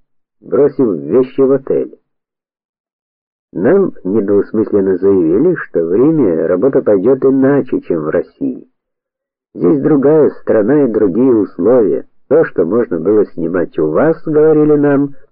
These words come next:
здесь снимать нельзя. В Италии все стоит больших денег, как будто у нас все бесплатно.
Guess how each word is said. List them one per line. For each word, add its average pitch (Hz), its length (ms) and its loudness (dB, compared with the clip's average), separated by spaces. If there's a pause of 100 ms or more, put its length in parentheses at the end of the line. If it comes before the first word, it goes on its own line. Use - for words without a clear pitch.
(300)
здесь 120 440 -2
снимать 147 480 -2
нельзя. 98 580 -2 (400)
В - 140 -2
Италии 147 720 2
все 160 260 0
стоит 135 340 0
больших 101 460 0
денег, 95 500 -2 (580)
как - 180 -4
будто 104 260 -2
у 90 100 0
нас 117 240 -2 (600)
все 95 160 -2
бесплатно. 90 720 -4